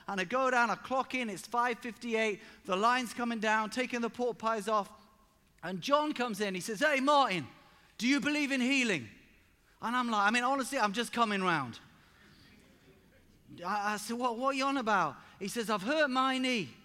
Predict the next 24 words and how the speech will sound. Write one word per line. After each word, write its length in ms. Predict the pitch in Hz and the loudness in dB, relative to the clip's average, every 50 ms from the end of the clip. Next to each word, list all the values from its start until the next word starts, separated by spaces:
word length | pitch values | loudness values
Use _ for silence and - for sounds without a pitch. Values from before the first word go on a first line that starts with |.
| - _ _ _ _ _ _ _ _ _ _ _ _ _ _ _ _ _ _ _ _ _ _ - 170 | -20 _ _ _ _ _ _ _ _ _ _ _ _ _ _ _ _ _ _ _ _ _ _ -16 -6
Do 120 | - 269 294 | 0 2 2
you 140 | 294 285 | 2 2
believe 340 | 226 294 294 294 302 285 247 | 2 2 2 2 0 0 0
in 80 | 269 254 | 0 0
healing?" 480 | 233 254 269 254 240 208 175 139 113 101 - - - - _ _ _ _ _ _ - - | 0 0 0 0 0 0 -2 -2 -4 -8 -14 -20 -20 -20 _ _ _ _ _ _ -14 -12
I 60 | 180 | -12
said, 240 | 180 - 226 214 202 | -10 -8 -10 -8 -8
"John, 180 | - 262 240 | -6 -6 -6
you 120 | 220 214 214 | -4 -4 -4
know 160 | 226 254 254 | -2 -2 -2
I 60 | 247 | -2
believe 280 | 202 220 220 208 196 170 | -2 -2 -2 -4 -4 -4
in 100 | 175 160 | -4 -4
healing. 300 | 165 180 170 156 147 139 | -4 -4 -4 -4 -6 -6
We've 140 | 151 156 - | -8 -10 -10
talked 320 | - 226 240 220 175 202 | -10 -12 -12 -10 -10 -8
about 320 | 190 180 170 156 143 127 | -4 -2 -2 -2 -2 -4
it." 100 | 120 110 - - - - - | -8 -10 -12 -16 -20 -16 -12
He 60 | - | -8
says, 200 | 180 - 240 180 | -4 -4 -4 -2
"Well, 180 | 214 240 214 202 | 0 0 0 0
heal 300 | 202 254 330 339 339 330 | 0 0 2 2 2 2
my 300 | 302 302 302 302 285 277 | 2 2 2 2 2 2
knee." 320 | 269 277 262 240 196 131 | 2 0 0 0 0 -2